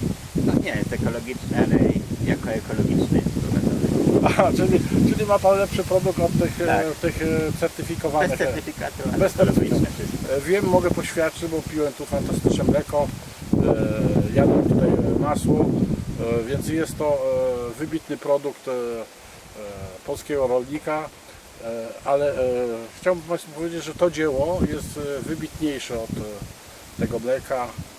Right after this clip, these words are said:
Speaker 2: od tego masła, ponieważ daje nam, e, tysiąc stron, e, przeszło tysiąc stron prawdy. E, panie Waldku, jak do-, doszło do tego, że pan zaczął się zajmować tymi, e, sprawami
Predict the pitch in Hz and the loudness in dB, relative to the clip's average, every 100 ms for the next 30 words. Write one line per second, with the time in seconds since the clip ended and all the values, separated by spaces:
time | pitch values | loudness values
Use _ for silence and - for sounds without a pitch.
0 | - - - - 113 110 120 127 - 135 | -20 -16 -14 -10 -8 -4 -2 -2 -2 -2
1 | 135 - - - - - 139 147 135 135 | -2 -6 -16 -6 -2 -2 -2 -4 -4 0
2 | 139 156 151 143 143 131 131 131 127 - | 0 0 0 0 -2 -4 -4 -6 -6 -4
3 | - 151 147 - 143 147 143 113 127 120 | -2 -2 -6 -4 -2 -2 -4 -8 -12 -12
4 | 120 - - 165 170 151 151 156 151 - | -14 -18 -10 -10 -8 -12 -10 -8 -8 -8
5 | 151 151 - 135 110 101 95 - - - | -6 -6 -2 -2 -2 -8 -14 -16 -16 -16
6 | - - 107 107 107 107 104 104 107 - | -16 -14 -12 -10 -10 -12 -12 -14 -16 -18
7 | - - - 165 147 185 214 214 170 - | -4 0 2 2 2 0 0 0 2 2
8 | - - - - - - - - - - | 2 2 0 0 2 2 4 4 4 4
9 | - - - - - - - - - - | 4 4 4 2 0 0 2 4 4 4
10 | - - - - - - - - 247 - | 4 4 4 2 0 2 4 4 4 2
11 | - - - - - - - - 117 110 | 2 2 0 -2 -2 -2 -2 -4 -4 -2
12 | 110 | -2